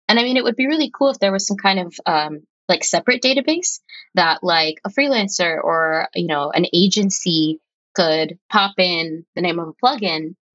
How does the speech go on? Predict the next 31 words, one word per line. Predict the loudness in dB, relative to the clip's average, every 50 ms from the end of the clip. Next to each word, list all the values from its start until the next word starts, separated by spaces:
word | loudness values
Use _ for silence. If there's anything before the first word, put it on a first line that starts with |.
| _ _ _ _ _ 0
and | 0 0 0 -4
see | -10 -4 0 2 2 2
this | 0 0
categorization | 0 0 -2 -2 -2 -4 -4 -4 -4 -4 -6 -6 -4 -4 -6 -6 -8 -8 -4 -2
and, | 0 0 0 0 0
and | 0 0 0 2
understand, | 2 2 4 4 2 2 0 2 2 2 2 2 0 -2 -4
you | -4
know, | -2 -2 -2
okay, | -2 -2 -2
if | 0 0
I'm | 0 0 0
gonna | 0 -2 -2 0
recommend | -2 -2 -2 -4 -4 -2 0 0 0 -2 -6 -10 _ _ -20 -20 _ -8
a | -6 -2
plugin | 0 0 0 0 -2 -4 -4 -4 -4 -2
to | -2 0 0 0 -2 -2 -2 -4 -6 _ _ _ -6
a | -4 -2
client, | 0 2 2 2 2 0 -2 -6 -6 -4
maybe, | -4 -4 -2 -2 -2 -2 -2 -2 -2 -4 _ _ _ _ _ _ _ _ -2
here's | 0 2 2 2 0
the | 0 0 0
information. | 0 -2 -4 -8 -8 -8 -6 -6 -4 -4 -4 -4 -6 -10 -14 _ _ _ _ _
But, | 0 2 2 2
like, | 2 0 0 -2 -4 -12 _ _
front | 0 0 0 0
and | -4 -4
center | -2 0 0 2 2 2 2 0
in | 0 0 -2 -4
the | -4 -6
storefront | -8 -6 -4 -4 -4 -4 -2 0 0 2 2 0 -2